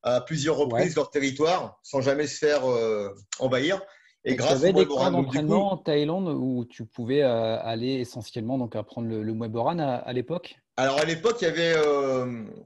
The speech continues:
Speaker 1: il y avait, euh, euh, un stade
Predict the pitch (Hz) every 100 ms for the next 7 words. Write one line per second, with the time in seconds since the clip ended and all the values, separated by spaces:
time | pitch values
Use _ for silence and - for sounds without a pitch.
0 | _ _ _ _ _ - 135 143 139 170
1 | 170 151 139 131 120 85 - - - _
2 | - - 135 131 127 123 - 123 135 123
3 | - 160 185 135